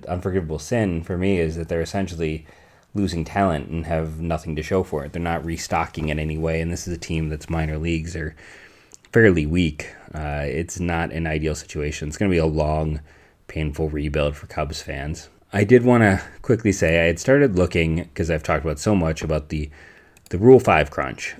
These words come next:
uh, to the point that I'm sure people are sick of hear-, even hearing me say the word Rule five. But I kinda wanted to go through, and we'll, like, go a little bit more in depth on these teams, but just looking at the early standings and seeing, like, what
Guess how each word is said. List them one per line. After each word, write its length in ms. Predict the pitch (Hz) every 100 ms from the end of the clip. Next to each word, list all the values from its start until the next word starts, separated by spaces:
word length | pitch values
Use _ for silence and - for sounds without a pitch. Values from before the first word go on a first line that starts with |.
| -
uh, 200 | 78 76
to 120 | 78
the 80 | 117
point 320 | 113 104 95
that 140 | 92 87
I'm 120 | 85
sure 220 | 82 82
people 300 | 78 80 78
are 100 | 78
sick 260 | 80 87 78
of 140 | 78
hear-, 220 | - 80
even 320 | 85 82 85 80
hearing 340 | 82 76 76
me 80 | 78
say 180 | - 78
the 120 | 78
word 260 | 78 76
Rule 220 | 76 76 71
five. 420 | 78 78 73 73 - - -
But 100 | 104
I 40 |
kinda 240 | 110 139 147
wanted 200 | 135 110
to 40 |
go 160 | 95 87
through, 280 | - 90 87
and 140 | 95
we'll, 160 | 110 92
like, 260 | 90 90 _ -
go 160 | 90
a 40 | 87
little 220 | 85 85
bit 220 | 85 82
more 200 | 85 82
in 120 | 78
depth 300 | 80 82 -
on 100 | 92
these 200 | 78 80
teams, 440 | - 87 82 82 - - - - - _
but 100 | 104
just 220 | 139 135
looking 340 | 104 95 110 98
at 120 | 90
the 120 | 85 -
early 480 | 92 87 87 90 -
standings 720 | - 92 80 78 80 82 87
and 80 | 82
seeing, 220 | - 85
like, 160 | 82 80
what 400 | 85 90 95